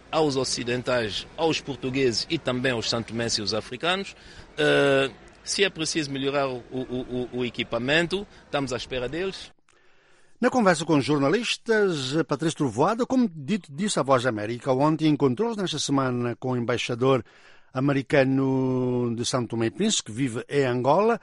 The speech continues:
Speaker 2: mas o tema não foi abordado. No entanto, ele diz não haver nenhum problema no relacionamento com os Estados Unidos,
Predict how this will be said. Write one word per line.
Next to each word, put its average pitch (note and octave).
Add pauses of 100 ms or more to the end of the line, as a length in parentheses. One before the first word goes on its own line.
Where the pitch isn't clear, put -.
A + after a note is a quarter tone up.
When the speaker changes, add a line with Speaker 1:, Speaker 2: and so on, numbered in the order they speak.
(280)
Speaker 2:
mas F3+
o D#3+
tema D3+
não F3
foi D#3
abordado. C3+
No C#3+
entanto, C3+
ele A2+
diz B2+
não B2+
haver A#2+
nenhum E3+
problema C3
no C3
relacionamento C3
com D3
os A#2
Estados A2
Unidos, C3+